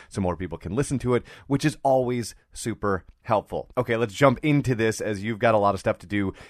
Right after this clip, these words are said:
You're either wrapping or cooking or finishing up shopping or whatever you're doing.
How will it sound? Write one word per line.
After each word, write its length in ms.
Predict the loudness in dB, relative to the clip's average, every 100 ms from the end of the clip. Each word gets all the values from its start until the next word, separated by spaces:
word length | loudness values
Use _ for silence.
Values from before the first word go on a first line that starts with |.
| -6
You're 120 | -2
either 180 | 0 2
wrapping 400 | 4 2 0 -4
or 100 | -6
cooking 420 | -4 -6 -4 -4
or 80 | -4
finishing 400 | -4 -4 -4 -4
up 120 | -6
shopping 400 | -4 -4 -2 -4
or 60 | -2
whatever 280 | 4 4 4
you're 160 | 0
doing. 400 | -2 0 2 0